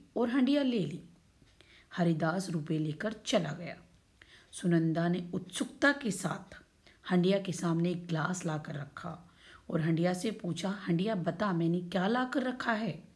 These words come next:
हंडिया ने कुछ ना कहा तो सुनंदा ने उसके सामने तरह तरह की चीज़ें लाकर रख दी और सवाल किए, पर हंडिया कुछ ना बोली। सुनंदा को हरिदास के छलावे पर क्रोध यानी गुस्सा आ गया और वह बहुत दुखी हुई।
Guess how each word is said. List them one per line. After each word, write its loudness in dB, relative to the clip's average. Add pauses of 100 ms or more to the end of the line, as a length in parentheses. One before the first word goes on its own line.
(640)
हंडिया 4
ने 2
कुछ 0
ना 4
कहा 4 (320)
तो 2
सुनंदा 2
ने 0
उसके -4
सामने 0
तरह 2
तरह 0
की -6
चीज़ें 0
लाकर -4
रख -4
दी -10 (580)
और 2
सवाल 4
किए, -6 (460)
पर 2
हंडिया 2
कुछ -6
ना -2
बोली। -12 (540)
सुनंदा 0
को -4
हरिदास 0
के -4
छलावे 0
पर -4 (540)
क्रोध 2
यानी 4
गुस्सा -4
आ -2
गया -8
और -4
वह -2
बहुत -4
दुखी -4
हुई। -10